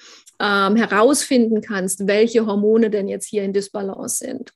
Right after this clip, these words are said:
Du kriegst ganz viel an die Hand, welche Tools man nehmen kann, um hier eben die Hormone zu pushen. Und der nächste Step wäre dann, wenn wirklich sichergestellt ist, dass du A, Symptome hast, B, äh,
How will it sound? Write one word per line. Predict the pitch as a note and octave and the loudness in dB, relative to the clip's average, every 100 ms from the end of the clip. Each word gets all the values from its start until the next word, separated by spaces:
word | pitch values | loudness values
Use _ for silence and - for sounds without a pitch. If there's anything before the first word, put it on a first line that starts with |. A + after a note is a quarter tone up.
| _ _ - - - | _ _ -20 -20 -2
Du | A#3+ A#3 A#3 A3+ | 4 6 6 4
kriegst | - B3 - | 2 0 2
ganz | B3 A#3+ B3 | 2 2 0
viel | - B3 A#3 | 0 2 2
an | A3 | 2
die | A3 A3+ | 0 0
Hand, | A3 G#3+ G#3 | -2 -2 0
welche | A3 A3+ G#3+ | 0 0 -4
Tools | - - C#4 C#4+ F#4+ B4 - - D#4 | -6 -4 0 2 4 2 0 -8 -2
man | C4+ C4+ | 2 4
nehmen | C#4 C#4+ D4 D4+ | 4 0 -2 -6
kann, | - C#4 C#4 C#4+ D#4+ - - | -6 -4 -2 -2 -4 -10 -4
um | B3+ C4+ | 0 2
hier | C#4+ - A#3 A#3 A#3+ | 0 -4 -4 -4 -4
eben | - A#3 A#3 | -2 -2 0
die | A#3 | -2
Hormone | A3 G#3 A3 A3 G#3+ G#3+ _ - A#3 | -6 -6 -4 -4 -4 -8 _ -6 -4
zu | A#3+ | -4
pushen. | A3+ A3+ G#3+ A3+ G#3+ - _ _ _ _ _ - - - | -2 -2 -2 -2 -6 -6 _ _ _ _ _ -20 -10 -2
Und | G#3 G#3+ G#3 A3 G#3+ - - - | 0 2 0 0 -2 -10 -20 -6
der | A3 | 2
nächste | A#3 A#3 A#3 B3+ | 2 2 0 -6
Step | - A3 A3 | -2 -2 -2
wäre | G3 G3+ G#3 | -4 -2 -2
dann, | G3 G3+ G3 G3+ G3+ _ _ - | -6 -8 -6 -6 -8 _ _ -8
wenn | G3 G#3+ A#3 B3 | -4 2 4 6
wirklich | A#3 A#3 A3 - | 4 2 -2 -2
sichergestellt | A3+ A3+ G#3 G#3+ G#3+ G3 G3 | -2 -2 -2 -2 -4 -2 -2
ist, | F#3+ F#3+ | -2 -4
dass | G3 - | -6 -6
du | - | -4
A, | F#3+ | -4
Symptome | F#3+ G#3+ - C#4 A#3+ A#3 | -2 -4 0 4 4 4
hast, | A3 G#3+ - - | 0 -6 -8 0
B, | G#3 | 2
äh, | G#3 | 2